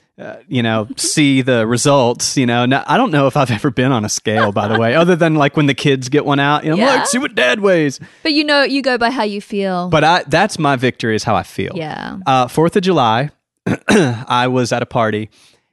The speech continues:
Speaker 1: and in this huge cooler, it was filled with water and Gatorade. And instinctively, I reached for the Gatorade.
Speaker 2: Yeah, 'cause you used to be a sugar nut, right?
Speaker 1: I used to be a sugar nut. And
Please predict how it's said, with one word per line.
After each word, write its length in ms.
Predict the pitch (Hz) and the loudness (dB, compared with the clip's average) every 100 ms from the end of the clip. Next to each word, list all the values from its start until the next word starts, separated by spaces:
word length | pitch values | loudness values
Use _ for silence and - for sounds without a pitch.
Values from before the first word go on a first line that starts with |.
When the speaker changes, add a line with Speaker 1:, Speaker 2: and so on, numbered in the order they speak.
| _ | _
Speaker 1:
and 280 | 123 120 117 | -2 0 0
in 220 | 135 143 | 0 0
this 160 | 151 - 151 | 0 0 0
huge 240 | 151 - | 0 0
cooler, 420 | 160 123 113 143 - _ - | -2 0 -2 -4 -10 _ -6
it 100 | 123 | -4
was 180 | 120 - | -4 -2
filled 240 | 127 117 | -2 0
with 160 | 113 113 | -4 -4
water 540 | 107 113 127 147 160 | -2 0 0 -2 -4
and 160 | 139 131 | -4 -2
Gatorade. 460 | 160 170 98 - - _ _ _ _ _ _ - | 0 0 -2 -6 -14 _ _ _ _ _ _ -2
And 380 | 131 131 123 - | 0 0 0 0
instinctively, 1040 | 156 147 - 214 226 175 131 117 110 147 - | 0 0 0 0 0 -2 -2 -2 -2 -6 -6
I 100 | - | -2
reached 280 | 127 143 151 | 0 0 -2
for 140 | - | -4
the 80 | 151 | -4
Gatorade. 560 | 151 208 196 110 98 233 | 0 2 2 0 -2 -2
Speaker 2:
Yeah, 100 | 359 | -4
'cause 180 | 294 247 | -4 -4
you 80 | 262 240 | -6 -6
used 160 | 233 | -6
to 80 | - | -6
be 120 | 220 | -6
a 40 | 208 | -4
sugar 300 | - 285 349 | -4 -6 -6
nut, 260 | 233 - - | -6 -8 -8
right? 280 | 190 226 285 | -8 -4 -2
Speaker 1:
I 100 | 151 | 0
used 160 | 165 | -2
to 40 | 151 | 0
be 80 | 151 | 0
a 60 | |
sugar 280 | 147 202 190 | 0 -2 0
nut. 220 | 165 160 | 0 -2
And 400 | 175 233 220 170 | -2 -2 0 -2